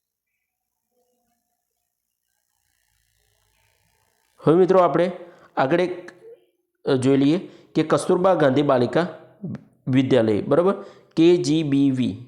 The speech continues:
બરાબર? કસ્તુરબા ગાંધી બાલિકા વિદ્યાલય. તો ફૂલ ફોર્મ જોઈ લેજો, કારણ કે કદાચ એક્ઝામમાં આવે તો આપ લખી શકો છો, બરાબર? આ બી યોજના છે,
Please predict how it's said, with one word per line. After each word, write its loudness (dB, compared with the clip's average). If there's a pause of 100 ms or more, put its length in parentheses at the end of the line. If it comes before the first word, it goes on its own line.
(140)
બરાબર? 0
કસ્તુરબા 0
ગાંધી 0
બાલિકા -2 (500)
વિદ્યાલય. 0 (520)
તો 0
ફૂલ 0
ફોર્મ -2
જોઈ 0
લેજો, 0 (200)
કારણ -4
કે -6
કદાચ -4
એક્ઝામમાં -2
આવે -2 (480)
તો -2
આપ -4
લખી -6
શકો -6
છો, -6
બરાબર? -2 (320)
આ -2
બી -2
યોજના -4
છે, -14